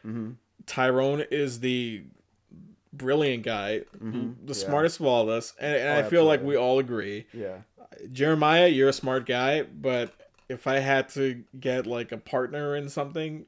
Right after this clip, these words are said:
Speaker 1: <laughs>
Speaker 2: I'm gonna go with Tyrone if he's available. I'm sorry.
Speaker 1: <laughs>
Speaker 2: But it's just, like, Tyrone's the type of person,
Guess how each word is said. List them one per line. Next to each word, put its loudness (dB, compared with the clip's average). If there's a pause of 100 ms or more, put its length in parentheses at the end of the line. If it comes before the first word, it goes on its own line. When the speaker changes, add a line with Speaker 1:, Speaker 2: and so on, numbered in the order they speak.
Speaker 1:
<laughs> -18
Speaker 2:
I'm -2
gonna 2
go 4
with 2
Tyrone 0
if -10
he's -10
available. -8
I'm -12
sorry. -4 (240)
Speaker 1:
<laughs> -6
Speaker 2:
But 2
it's -6
just, -4
like, 2 (920)
Tyrone's 4
the 2
type 4
of -14
person, 4